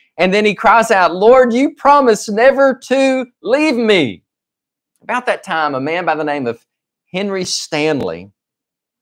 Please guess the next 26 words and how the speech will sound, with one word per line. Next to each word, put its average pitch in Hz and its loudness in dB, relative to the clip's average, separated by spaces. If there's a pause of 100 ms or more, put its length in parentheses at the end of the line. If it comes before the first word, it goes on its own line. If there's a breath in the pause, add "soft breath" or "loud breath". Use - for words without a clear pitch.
(100)
came 175 -4
up - -2
to 143 -8
Doctor 127 0
Livingstone, 110 -6
and 110 -10
these 143 -6
are 101 -12
famous, 127 -10
this 120 -16
is 101 -14
a - -20
famous 120 -10
quote 123 -4
in 101 -12
history, 98 -12
says, 101 -6 (360)
"Mister 135 -6
Livingstone, 98 -6 (680)
I 113 -4
presume." 101 -12 (960)
And 90 -16
David 110 -6
Livingstone 101 -10
said, 90 -14
"Yes, - -16